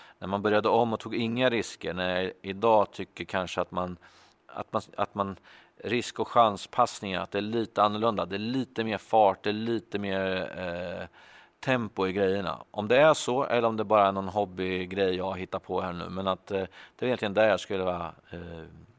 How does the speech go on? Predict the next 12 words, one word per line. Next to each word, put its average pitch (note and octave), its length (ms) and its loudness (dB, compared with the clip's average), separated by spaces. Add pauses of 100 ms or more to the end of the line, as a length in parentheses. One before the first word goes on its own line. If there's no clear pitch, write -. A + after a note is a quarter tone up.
(120)
för - 100 -4
att - 80 -4
annars G#2 260 -2
har A2+ 60 -4
de G#2+ 60 -6
ju G#2 40 -8
spelat F#2+ 280 -2
på A2 80 -8
egentligen G2 240 -8
samma F2 300 -10
sätt. G2 320 -6
Men F#2 180 -14